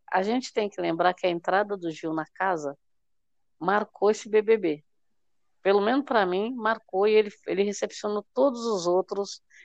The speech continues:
Então, ele que tava deslumbrado, ele que tava mostrando tudo, abraçando todo mundo. Então, assim, ele marcou a entrada do B B B. A primeira cena foi com ele.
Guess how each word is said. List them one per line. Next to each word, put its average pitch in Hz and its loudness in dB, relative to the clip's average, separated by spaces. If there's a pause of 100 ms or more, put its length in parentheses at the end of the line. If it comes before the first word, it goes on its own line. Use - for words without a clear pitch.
(140)
Então, 175 2
ele 247 8
que 233 -10
tava 196 0
deslumbrado, 175 2
ele 190 -2
que - -20
tava 180 0
mostrando 175 -4
tudo, 180 -2
abraçando 170 -2
todo 165 -6
mundo. 170 -6 (460)
Então, - -4
assim, 220 -4
ele 208 2
marcou 208 -2
a 185 0
entrada 175 0
do 165 -6
B 165 -4
B 165 -2
B. 165 -4 (920)
A - -6
primeira 202 2
cena 175 -6
foi 160 -10
com 165 -10
ele. 180 -6